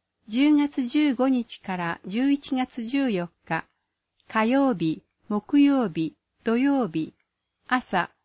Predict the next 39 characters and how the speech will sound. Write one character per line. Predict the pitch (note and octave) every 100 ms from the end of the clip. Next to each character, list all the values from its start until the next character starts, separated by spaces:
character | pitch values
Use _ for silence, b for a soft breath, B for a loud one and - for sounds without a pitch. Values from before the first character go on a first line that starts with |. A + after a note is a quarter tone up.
| _ _ -
二 | C#4 C#4+
十 | C#4+ A#3+ F#3
五 | A3
名、 | G#3+ E3+ D#3+ D#3 _ _ _ _ _ _
材 | C4 D4 D4
料 | D4 C#4+
費 | C#4 G3 F3+ - _
五 | -
百 | A#3 C4+ C4+ B3
円、 | F#3+ D#3+ D#3 _ _ _ _ _ _ _
水 | - - D4 D#4
墨 | D#4+ D#4+ D4+
画 | C#4+ C#4
入 | C4 C4
門。 | B3 A#3 G#3+ G3 _ _ _ _ _ _ _ _ -
水 | - C4+ D4
墨 | C#4+ D4
画 | C4 C4+
と | B3+
は | G3 E3+ -
墨 | - - B3+ C4 B3+
一 | - G#3
色 | - D4 D4
で | A3+ G3 -
表 | D4 D4 C#4+
現 | C4+
さ | G#3
れ | F3+
る | F3 F3 -
絵 | G#3+
画 | F#3+ D3+
で | D#3
す。 | - _ _ _ _ _ _
線 | - C#4+ C4+
だ | G3+ G#3
け | B3
で | G#3+
な | F#3+ G3
く、 | - F3+